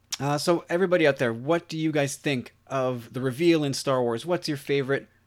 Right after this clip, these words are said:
How do you want Lucasfilm to handle this in the future? Is it a mandatory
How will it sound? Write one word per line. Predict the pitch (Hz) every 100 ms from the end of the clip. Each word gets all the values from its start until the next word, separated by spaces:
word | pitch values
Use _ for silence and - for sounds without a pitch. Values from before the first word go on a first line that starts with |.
| _
How | 151
do | 165
you | 160
want | 147 147 -
Lucasfilm | 139 131 - 131
to | 123
handle | 120 127 127
this | 123
in | - 123
the |
future? | 110 120 - -
Is | 131
it | 131
a | 127
mandatory | 127 139 139 - 139 135